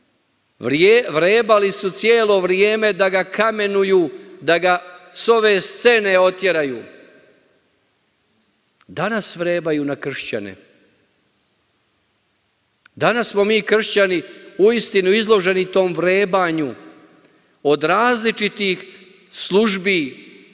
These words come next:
tajnih službi ovoga svijeta i ako hoćete,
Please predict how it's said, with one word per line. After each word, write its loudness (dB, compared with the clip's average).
tajnih 0
službi -2
ovoga 0
svijeta -2
i 2
ako -2
hoćete, 0